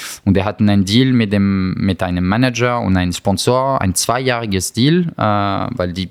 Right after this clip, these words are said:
dachten nicht, dass sie in ein Jahr das schaffen. Und, äh, so das Geld war da für das zweite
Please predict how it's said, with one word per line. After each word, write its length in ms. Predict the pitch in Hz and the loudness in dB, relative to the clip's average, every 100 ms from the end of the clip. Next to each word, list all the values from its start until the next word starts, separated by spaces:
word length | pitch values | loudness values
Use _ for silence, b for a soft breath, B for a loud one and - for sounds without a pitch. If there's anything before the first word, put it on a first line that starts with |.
| - | -6
dachten 280 | 87 - 95 | -6 -2 2
nicht, 220 | 107 - | 2 2
dass 140 | 101 - | -4 -2
sie 80 | |
in 160 | 95 92 | -2 -2
ein 200 | - 98 | -2 -2
Jahr 220 | 95 90 | 0 0
das 180 | 87 - | -2 -2
schaffen. 340 | - 135 170 - B B B B B B - | -2 0 -2 -2 B B B B B B 0
Und, 360 | 110 107 - | 2 2 2
äh, 160 | 107 104 | 0 0
so 120 | - | 0
das 220 | 95 92 | -2 0
Geld 220 | 123 135 | -2 -2
war 120 | 120 107 | -2 -2
da 200 | 113 131 | -2 -2
für 140 | 104 | -2
das 200 | 98 - | -2 -2
zweite 300 | - 104 101 | -2 -4 -2